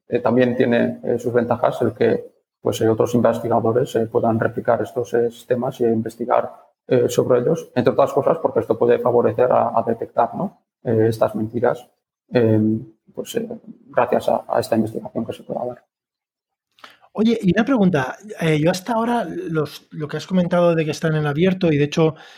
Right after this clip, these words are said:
Speaker 2: los modelos están hasta descargables, esto lo he visto en inglés.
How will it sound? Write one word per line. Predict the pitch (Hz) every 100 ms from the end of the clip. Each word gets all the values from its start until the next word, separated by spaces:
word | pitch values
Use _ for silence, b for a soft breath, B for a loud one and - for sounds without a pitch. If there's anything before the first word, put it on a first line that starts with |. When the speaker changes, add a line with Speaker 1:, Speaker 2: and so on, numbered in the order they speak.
| B
Speaker 2:
los | - 160
modelos | 143 147 151 160 160 151
están | 156 - 156 151 147 143 b b b
hasta | - 151 165
descargables, | 151 - 151 147 202 202 214 208
esto | 175 202
lo | 196
he |
visto | 196 247
en |
inglés. | 208 151 147 165 127